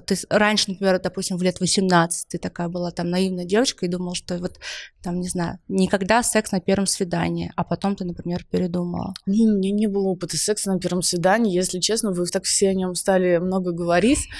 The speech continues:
Speaker 2: что я такая: «А как будто уже поздно».
Speaker 1: <laughs>
Speaker 2: Такая: «Блин».
Speaker 1: Ну, ты
Speaker 2: М.
Speaker 1: была бы готова в целом, если даже про секс в первом свидании?
Speaker 2: Э, не, нет, ну он мне справку не принесёт, понимаешь,
Speaker 1: А, ну
Speaker 2: всё,
Speaker 1: да, не
Speaker 2: мы, мы,
Speaker 1: успеет,
Speaker 2: короче, да,
Speaker 1: там сра-
Speaker 2: <laughs> от одного к другому возвращаемся.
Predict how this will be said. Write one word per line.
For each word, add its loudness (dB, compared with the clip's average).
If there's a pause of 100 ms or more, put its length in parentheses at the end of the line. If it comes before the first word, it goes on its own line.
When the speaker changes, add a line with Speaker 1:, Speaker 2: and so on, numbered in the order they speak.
(260)
Speaker 2:
что 2
я 8
такая: 4 (600)
«А -6
как 4
будто 6
уже 4 (160)
поздно». 6
Speaker 1:
<laughs> 4 (1040)
Speaker 2:
Такая: 2
«Блин». 0 (840)
Speaker 1:
Ну, 4
ты 2
Speaker 2:
М. 2
Speaker 1:
была 6
бы 6
готова 0
в -12
целом, -6
если -8
даже -4
про -6
секс -10
в -20
первом -10
свидании? -6
Speaker 2:
Э, 2
не, 2
нет, 6
ну 4
он 4
мне 4
справку 0
не 4
принесёт, 0
понимаешь, 2
Speaker 1:
А, 4
ну 4
Speaker 2:
всё, 4
Speaker 1:
да, 4
не 4
Speaker 2:
мы, 6
мы, 4
Speaker 1:
успеет, 6
Speaker 2:
короче, 4
да, 4
Speaker 1:
там 2
сра- 2
Speaker 2:
<laughs> -4
от 2
одного 4
к 2
другому 4
возвращаемся. 2